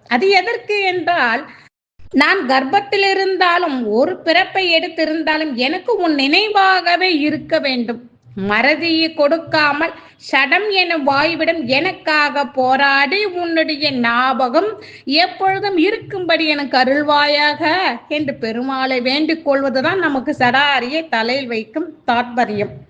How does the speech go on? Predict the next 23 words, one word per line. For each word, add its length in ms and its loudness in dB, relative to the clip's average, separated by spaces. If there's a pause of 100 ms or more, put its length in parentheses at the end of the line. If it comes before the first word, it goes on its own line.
(580)
இறைவன் 460 2
எவ்வளவு 500 2
கொடியவன் 460 2
என்று 300 -2
நீங்கள் 280 -4
நினைப்பது 480 -4
மிகப்பெரிய 760 -2
தவறு. 280 -8 (320)
ஒரு 300 -4
குர-, 380 -2
குழந்தை 440 2
பிறக்கையிலேயே 1080 -2 (400)
வாழக்கூடிய 800 2
இரண்டு 420 0
வாய்ப்புகளை 600 -2
கொடுத்து 360 0
அனுப்புகின்றான் 640 -2
இறைவன். 460 -4
ஒன்று 400 0
ஆத்மா, 600 0
மற்றொன்று 480 0
மனசு. 580 -2 (720)
நீங்கள் 340 4